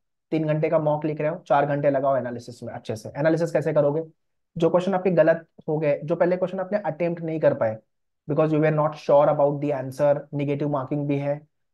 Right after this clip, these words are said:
तो जाके पहले उसको सॉल्व करो। उसमें से कुछ क्वेश्चन ऐसे मिलेंगे, "यार, ये तो बन सकता था, but उस समय प्रेशर था, टाइम का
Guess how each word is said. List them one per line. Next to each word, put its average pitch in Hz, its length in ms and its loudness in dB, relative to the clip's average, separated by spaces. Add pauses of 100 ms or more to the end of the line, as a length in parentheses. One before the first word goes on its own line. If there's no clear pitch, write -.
तो 170 60 0
जाके 165 260 2
पहले 180 180 2
उसको 170 180 -2
सॉल्व 120 240 -2
करो। 113 240 -10 (180)
उसमें 175 240 -2
से 190 80 -2
कुछ 226 300 2
क्वेश्चन 202 260 2
ऐसे 185 180 4
मिलेंगे, 180 300 4
"यार, 190 100 4
ये 185 100 4
तो 180 100 0
बन 160 200 0
सकता 165 180 -6
था, 170 140 -2
but 175 100 0
उस 160 140 -4
समय 170 180 0
प्रेशर 151 340 -2
था, 160 180 -8
टाइम 143 280 -2
का 160 240 -4